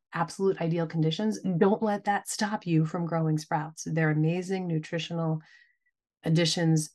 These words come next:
to your diet. Don't let, you know, that seventy-two degree thing worry you. Um, the fourth rule, keep your sprouts, I'm sorry, give your sprouts plenty of room to breathe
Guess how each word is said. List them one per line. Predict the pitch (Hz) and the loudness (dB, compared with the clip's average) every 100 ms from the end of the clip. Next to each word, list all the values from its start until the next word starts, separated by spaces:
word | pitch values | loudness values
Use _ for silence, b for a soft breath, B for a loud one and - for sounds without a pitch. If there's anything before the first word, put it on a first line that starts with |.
| _ | _
to | - - 202 | -6 0 2
your | 196 185 156 | 4 4 2
diet. | 147 147 147 143 - - 160 151 | 2 2 -2 -4 -8 -6 -2 2
Don't | 160 165 | 2 2
let, | 156 156 147 - - _ _ _ _ - | 2 0 0 -2 -6 _ _ _ _ -4
you | 147 | -4
know, | 156 - - _ _ _ - | -4 -8 -8 _ _ _ -12
that | - | -8
seventy-two | - 151 147 147 | -2 0 0 0
degree | 151 151 143 | 0 0 -2
thing | - 139 143 - | -6 -8 -8 -10
worry | 160 143 139 147 | -4 -4 -4 -8
you. | - 156 - _ B B B B - | -8 -10 -14 _ B B B B -2
Um, | 165 160 160 151 151 151 _ _ _ _ _ _ _ _ _ _ _ | 2 4 6 6 4 0 _ _ _ _ _ _ _ _ _ _ _
the | 214 | -2
fourth | - 277 262 | 6 6 6
rule, | 220 247 254 247 240 233 | 8 10 10 10 8 6
keep | - 262 254 | 6 6 6
your | 240 | 0
sprouts, | - 180 165 160 156 - - - _ _ _ _ _ _ | 0 -2 0 0 0 -2 -2 -6 _ _ _ _ _ _
I'm | 185 | -8
sorry, | 156 151 | -2 -2
give | 147 151 240 277 | -2 6 8 10
your | 160 | 8
sprouts | - 160 156 160 - | 2 -4 -4 -6 -8
plenty | - - 214 233 240 254 254 254 202 | -6 4 6 6 8 8 8 6 2
of | 190 | 0
room | 170 165 165 165 | -2 -2 0 -4
to | - | -4
breathe | 165 160 190 220 175 151 151 151 | -6 0 4 4 6 6 6 4